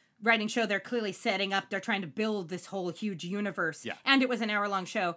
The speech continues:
Speaker 2: Yeah.
Speaker 1: This is a half an hour goofball nonsense show, so. Anyway, uh, so Sledgehammer, two words, exclamation point, uh, is an allegedly satirical sitcom.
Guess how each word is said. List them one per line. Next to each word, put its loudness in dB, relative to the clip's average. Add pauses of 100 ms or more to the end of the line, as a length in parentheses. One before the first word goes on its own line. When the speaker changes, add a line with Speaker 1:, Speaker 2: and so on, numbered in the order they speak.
Speaker 2:
Yeah. -6
Speaker 1:
This 2
is 2
a 6
half 8
an 2
hour 4
goofball -2
nonsense -4
show, -8
so. -10 (540)
Anyway, 2
uh, 6 (140)
so -2
Sledgehammer, 2 (840)
two 4
words, 6
exclamation 0
point, -8 (560)
uh, 4 (100)
is 6
an 2
allegedly 2 (200)
satirical 2
sitcom. 0